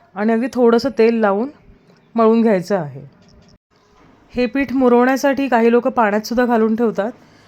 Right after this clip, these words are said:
किंवा काही जण तेलात बुडवून ठेवतात. तर मी यातलं काही करत नाही आहे, फक्त हलकासा तेलाचा हात लावून मी परत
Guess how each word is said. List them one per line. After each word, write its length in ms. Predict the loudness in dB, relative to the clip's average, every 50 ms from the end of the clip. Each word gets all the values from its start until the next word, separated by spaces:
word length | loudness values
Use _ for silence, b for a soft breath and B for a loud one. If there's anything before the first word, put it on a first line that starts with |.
| b b b _ -4
किंवा 140 | -2 0 0
काही 220 | 2 2 2 2
जण 180 | 2 2 0 0
तेलात 280 | 0 2 2 2 2 2
बुडवून 340 | 2 0 2 2 2 2 0
ठेवतात. 340 | 0 -2 -2 -4 -6 -8 -8 -10 _ b b b b b b b _ -6
तर 40 | -4
मी 140 | -2 0
यातलं 200 | 0 0 -2 -2
काही 280 | -2 0 2 2 2 2
करत 260 | 2 0 0 0 0 0
नाही 200 | -2 -2 -2 -2
आहे, 100 | -4 -6
फक्त 300 | -6 -10 -10 -6 -4 -2
हलकासा 480 | -2 -2 -2 0 0 -2 0 0 -2
तेलाचा 420 | -2 0 0 0 0 0 0 0 0
हात 220 | 0 0 0 0
लावून 180 | -2 -2 0 -2
मी 80 | -2 -2
परत 240 | -2 -2 -4 -4